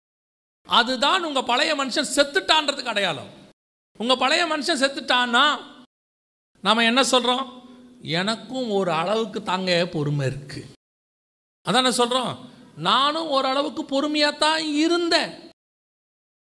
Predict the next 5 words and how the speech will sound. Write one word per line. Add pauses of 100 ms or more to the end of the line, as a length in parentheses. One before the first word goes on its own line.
நானும்
என்ன
செய்றேன்? (500)
சண்டை
போடக்கூடாது,